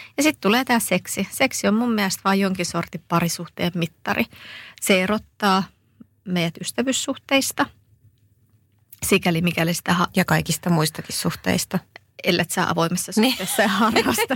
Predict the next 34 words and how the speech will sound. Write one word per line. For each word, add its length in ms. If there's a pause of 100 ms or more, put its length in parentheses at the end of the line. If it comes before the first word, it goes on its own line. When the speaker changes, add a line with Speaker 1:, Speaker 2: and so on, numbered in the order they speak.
Speaker 2:
<laughs> 80
Speaker 1:
sitä 220
seksiä. 680 (360)
Mut 180 (160)
niinku 320
seksi 440
erottaa. 480
Ja 60
sit 160
seksi 260
Speaker 2:
Tai 120
Speaker 1:
on 60 (120)
Speaker 2:
F 40 (180)
V 200
B-suhteessa. 960 (600)
Speaker 1:
Niin, 260 (260)
tai 160
sit, 180 (320)
niin. 180 (320)
Speaker 2:
<laughs> 200
No 140
niin, 180
okei, 200
Speaker 1:
Onssit 260
Speaker 2:
okei. 240
Speaker 1:
ja 180
muut. 240 (420)
Joo. 120 (760)
Et 60
se 100
seksi 320
on 100
jonkin 220
sortin 420